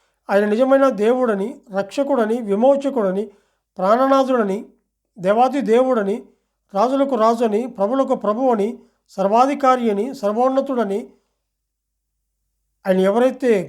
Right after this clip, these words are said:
గుర్తెరిగి ఆయనే గొర్రెపిల్లగా పరలోకం నుండి భూలోకానికి మానవునిగా వచ్చాడని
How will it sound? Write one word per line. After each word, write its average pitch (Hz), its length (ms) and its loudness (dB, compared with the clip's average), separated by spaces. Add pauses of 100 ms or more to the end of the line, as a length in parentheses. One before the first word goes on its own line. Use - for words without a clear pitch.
గుర్తెరిగి 220 640 -4 (1000)
ఆయనే 247 500 4
గొర్రెపిల్లగా 240 880 -2 (220)
పరలోకం 262 400 0
నుండి 262 180 -2
భూలోకానికి 247 800 -2 (440)
మానవునిగా 262 580 2
వచ్చాడని 185 600 -6